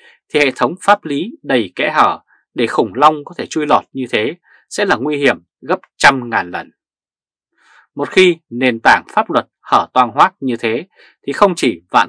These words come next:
Thịnh Phát mà sẽ còn rất nhiều đại gia khác đã, đang và sẽ tiếp tục lợi dụng.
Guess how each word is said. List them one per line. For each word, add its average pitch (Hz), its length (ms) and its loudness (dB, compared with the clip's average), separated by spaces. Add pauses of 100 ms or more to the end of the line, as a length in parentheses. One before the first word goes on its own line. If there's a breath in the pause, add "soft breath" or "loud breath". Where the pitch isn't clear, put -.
Thịnh 113 160 -14
Phát 185 220 2 (360 soft breath)
mà 131 120 -2
sẽ 180 180 -2
còn 107 200 2
rất - 280 -2
nhiều 117 320 -2
đại 101 260 -4
gia 120 200 2
khác 160 260 0 (400)
đã, 127 340 0 (180)
đang 127 400 2 (160)
và - 60 -12
sẽ - 200 -4
tiếp - 240 -8
tục - 200 -4 (160)
lợi 104 360 -6
dụng. 113 260 -6